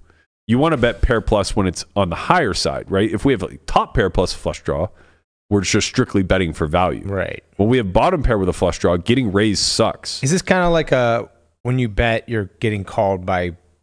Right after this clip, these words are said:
Speaker 2: better and, and worse is folding kinda situation, or?
Speaker 1: Well, not just that, you, you are forgetting that you closed the action, right?
Speaker 2: So now
Speaker 1: So
Speaker 2: you're reopening the
Speaker 1: you're
Speaker 2: action.
Speaker 1: reopen-, choosing to reopen the action is a big deal.
Speaker 2: Right.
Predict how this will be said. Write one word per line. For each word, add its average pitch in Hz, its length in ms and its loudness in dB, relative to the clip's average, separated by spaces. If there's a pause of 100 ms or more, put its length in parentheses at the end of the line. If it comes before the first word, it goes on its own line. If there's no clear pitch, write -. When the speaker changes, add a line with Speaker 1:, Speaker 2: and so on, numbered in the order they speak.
(240)
Speaker 2:
better 92 460 0
and, 85 200 -10
and 92 220 -8
worse 92 300 -6
is 90 100 -10
folding 90 480 -6
kinda 104 300 -4
situation, 123 760 -4
or? 101 300 -2
Speaker 1:
Well, 127 100 6
not 147 220 2
just 139 180 2
that, 127 200 2
you, 110 300 2
you 107 300 0 (280)
are 110 120 2
forgetting 123 480 2
that 110 60 2
you 95 120 -2
closed 104 320 0
the 87 100 2
action, 98 360 0 (600)
right? 101 220 2 (180)
Speaker 2:
So 135 120 -2
now 156 100 4
Speaker 1:
So 147 60 6
Speaker 2:
you're 151 140 2
reopening 135 720 2
the 110 80 4
Speaker 1:
you're 107 80 4
Speaker 2:
action. 107 220 4
Speaker 1:
reopen-, 123 360 -2
choosing 202 380 2
to - 80 -2
reopen 156 340 2
the 107 120 2
action 101 340 0
is 85 100 0
a 85 60 0
big 110 340 -2
deal. 98 280 2
Speaker 2:
Right. 101 380 -2